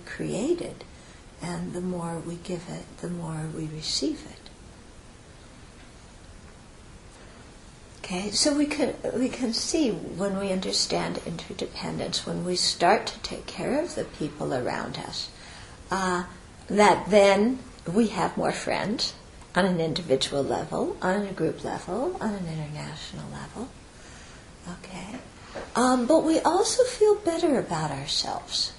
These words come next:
Yeah. I mean, think about it for a minute. If you really practice, it's a, a very interesting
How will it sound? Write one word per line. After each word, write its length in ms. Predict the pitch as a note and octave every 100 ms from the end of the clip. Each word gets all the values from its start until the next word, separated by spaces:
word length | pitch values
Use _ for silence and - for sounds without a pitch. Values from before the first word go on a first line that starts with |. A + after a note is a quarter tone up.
| - - - - - - - - - - - -
Yeah. 300 | D3+ D3+ F3+ - - - - - -
I 100 | A#3
mean, 220 | A#3 A3+
think 300 | - F#4 B4
about 340 | F4+ - -
it 80 | -
for 200 | - -
a 60 | F3+
minute. 380 | F#3 E3+ - -
If 260 | A3+ - A#3
you 220 | A3+ G#3 - - -
really 680 | G3 A3+ C4 D4 D#4+ D#4+ E4+ - -
practice, 1200 | - - A#3+ G#3+ A#3+ C4 - - - - - - - - - - - -
it's 80 | G#3
a, 260 | G3+ -
a 40 | G#3
very 340 | A#3 C4+ E4+
interesting 720 | - C4+ - A#3 - G3+ F#3